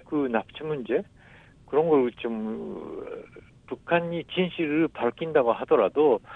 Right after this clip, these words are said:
일본이 진짜 그대로 믿을 수 있느냐고, 어, 요, 어떤 거를 하면 아베 총리가 납치 문제에 대해서 그 납득할 건지 그게 아직 확신이 없기 때문에 어떻게 하면 될 건지 좀 북한 정부도 고민하고 있다고 합니다.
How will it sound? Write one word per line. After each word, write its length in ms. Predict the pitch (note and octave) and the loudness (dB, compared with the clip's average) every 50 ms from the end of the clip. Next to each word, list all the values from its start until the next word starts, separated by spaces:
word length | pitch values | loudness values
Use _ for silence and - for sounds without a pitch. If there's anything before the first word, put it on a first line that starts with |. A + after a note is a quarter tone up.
| - - - - - - - _ _ _ - | -18 -18 -20 -20 -20 -20 -20 _ _ _ -12
일본이 580 | - B2 D3+ D#3+ E3+ F3 D3 D3 E3 D#3 C3 A2+ - - _ - | -6 -2 -2 2 4 2 2 2 0 -6 -6 -8 -12 -18 _ -18
진짜 220 | - D#3+ E3 - D#3+ | -14 -6 -4 -4 -2
그대로 460 | - - B2 C3 C#3+ D3+ E3 D#3 B2+ | -2 2 6 6 8 8 8 8 6
믿을 320 | A#2 A2 G#2+ - - - - | 6 2 0 0 -2 -2 -4
수 60 | - C3+ | -6 -6
있느냐고, 640 | A#2+ A#2+ B2+ C3 C#3 C3 A2 G2 E2 E2 D#2+ - - - - _ - - | -6 -6 -6 -8 -4 -2 0 0 0 0 -4 -6 -6 -12 -20 _ -18 -16
어, 80 | - - - A#2 | -16 -6 -2 0
요, 140 | A#2+ A#2+ - - | 0 0 0 0
어떤 380 | A#2 A2 - - - A3+ C4+ | 0 0 0 -2 -2 0 4
거를 260 | C#4 B3+ G#3+ D#3+ C3 G2+ G2 | 6 6 8 8 6 6 2
하면 580 | G2 F#2 F2+ F#2 F#2 A2+ D#3 F3+ E3 B2 A2+ - | -4 -6 -6 -4 -4 -2 -2 -2 -4 -6 -8 -4
아베 200 | - A2+ G#2+ A#2 A2 | 0 0 2 2 0
총리가 720 | - - A#2+ A2+ G#2+ G2 F#2 F2 E2+ G#2+ C3 D3 D3 C3 | -2 -4 -6 -6 -6 -8 -10 -8 -4 -2 0 0 0 0
납치 320 | A2 G2+ F#2+ - - - A#2 | -2 -4 -6 -6 -8 -12 -12
문제에 320 | A2 G#2+ G#2 G2 G2+ F#2 | -12 -10 -6 -4 -4 -4
대해서 560 | - - F#2 E2+ - - B2+ C3 B2 A2+ G2+ F#2+ - - - - - - _ _ _ | -4 -4 -8 -10 -8 -4 0 2 2 2 0 -2 -8 -14 -20 -20 -20 -20 _ _ _
그 240 | - - A2 G2 F#2 | -12 -8 -6 -6 -6
납득할 600 | F#2 F#2+ F2+ - - - - - C3 - - - A2 | -4 -6 -8 -8 -10 -20 -16 -12 -12 -10 -8 -8 -8
건지 500 | - A2+ G2+ F2+ E2+ D#2+ E2+ F2 E2+ E2+ - - - | -6 -6 -8 -8 -10 -16 -16 -16 -16 -16 -18 -20 -18
그게 340 | - C#3 D3 E3 E3+ D#3+ - - | -14 -2 2 6 6 6 6 6
아직 240 | - A2+ A2 - B2 | 4 -2 -2 -2 -4
확신이 540 | C3 - - G#3 - - - - F3 E3 D3+ | -12 -12 -12 -12 -12 -8 -6 -4 -4 -4 -4
없기 460 | A#2 - - A2 - _ _ - - _ | -6 -6 -6 -6 -8 _ _ -20 -18 _
때문에 420 | - G#2+ F2+ F#2 A#2+ D3+ D3+ A#2 - - - - - - - | -10 -10 -10 -10 -10 -10 -10 -10 -12 -14 -18 -20 -20 -14 -12
어떻게 280 | B2+ B2+ - G3 F#3 - | -12 -4 0 -2 0 0
하면 280 | D#3+ E3+ D3 B2+ A2 | 0 -4 -2 -4 -6
될 160 | - G#2 G2 - | -4 -6 -6 -6
건지 400 | - F2 E2+ E2+ D#2+ F2+ F2+ F2+ - - | -6 -12 -14 -14 -16 -18 -18 -20 -18 -14
좀 200 | - G#2 G2 F#2+ - - | -12 -12 -12 -12 -14 -20
북한 300 | - - - B2+ A#2 G#2+ | -20 -12 -10 -10 -8 -8
정부도 280 | - A#2 G#2+ G2+ G2+ G#2 | -8 -10 -8 -8 -10 -10
고민하고 520 | - - A2 A2 A2+ A2 G2 G2+ E2 D#2+ D#2 | -8 -8 -8 -6 -6 -6 -6 -6 -6 -6 -10
있다고 240 | - - D#2 - - | -14 -16 -20 -20 -20
합니다. 260 | - - - - | -20 -20 -20 -20